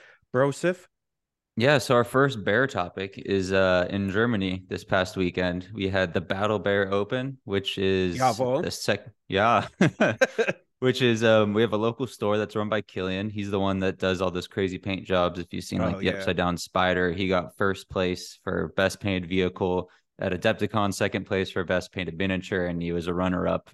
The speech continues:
Speaker 2: for best painted army. So super talented painter, but he, uh, hosts a shop and has tournaments all the time. And this is his big annual, um, open tournament. And so it was a forty-eight person tournament, two days with, um,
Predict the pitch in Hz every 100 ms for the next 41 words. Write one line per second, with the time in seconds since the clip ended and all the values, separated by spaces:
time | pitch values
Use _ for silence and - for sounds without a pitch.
0 | - 92 85 85 - 85 78 80 - -
1 | 160 160 143 117 104 104 95 90 90 87
2 | - - _ _ 110 107 113 113 107 98
3 | 98 104 117 - 104 - 90 90 98 98
4 | - 92 90 92 92 92 87 92 95 92
5 | 101 110 _ _ - 101 101 104 95 -
6 | 95 85 95 95 95 90 - 92 95 95
7 | 92 87 87 - - 87 85 82 - 107
8 | - 87 85 87 85 - _ _ _ _
9 | - 113 - 104 101 101 101 98 95 -
10 | 95 95 92 - 117 120 117 120 110 -
11 | 104 113 110 117 123 107 - 110 104 101
12 | 107 110 - 95 92 - - 85 92 87
13 | 87 82